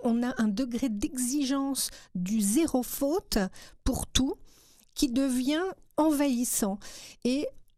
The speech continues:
le risque, c'est quoi avec les patients, euh, qu'on voit en disant, euh, bah, par exemple, cet exemple dans le livre de cette femme qui veut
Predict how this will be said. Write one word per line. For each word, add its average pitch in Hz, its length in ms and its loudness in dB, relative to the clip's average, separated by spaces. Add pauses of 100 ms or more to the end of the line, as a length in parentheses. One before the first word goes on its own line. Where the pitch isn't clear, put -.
(140)
le 240 160 2
risque, 254 400 0
c'est - 160 -2
quoi 180 320 -2
avec 202 260 -2
les 196 80 2
patients, 220 680 0
euh, 170 320 0
qu'on 190 200 0
voit 220 420 0
en 240 60 0
disant, 220 460 0
euh, 180 200 0
bah, 147 320 -4
par 151 140 -2
exemple, 196 300 -2
cet 196 160 -2
exemple 202 380 0
dans 190 120 0
le 185 80 0
livre 214 260 0
de 190 100 -2
cette - 260 -2
femme 214 200 2
qui 214 140 0
veut 180 140 -2